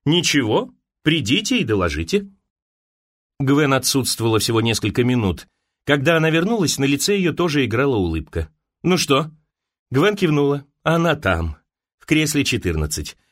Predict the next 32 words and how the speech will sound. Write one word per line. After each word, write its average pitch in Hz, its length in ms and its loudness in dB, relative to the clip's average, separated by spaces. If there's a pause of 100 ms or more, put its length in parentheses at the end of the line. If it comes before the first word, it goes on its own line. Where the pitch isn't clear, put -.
(100)
В - 100 -18
точности 196 600 2
такая, 151 380 0
как 139 200 0
ее 123 180 2
описали, 98 480 0
только 143 240 0
еще 143 200 2
более 127 300 2
карикатурная". 80 800 -2 (680)
"Сколько 170 360 0
ей 156 360 2
лет 147 260 0
с - 80 0
виду?" 87 460 -2
спросил 107 420 0
Сай 101 240 2
Джордан. 82 500 -2 (600)
"Лет 269 300 2
семьдесят 226 460 0
пять, 202 240 0
не 170 120 2
меньше, 180 520 -2 (140)
а 123 120 0
может 156 260 0
и 156 60 2
все 143 200 0
восемьдесят. 147 680 -2 (380)
Прям 175 300 4
какой-то 190 420 2
диккенсовский 185 800 0
персонаж". 175 720 -2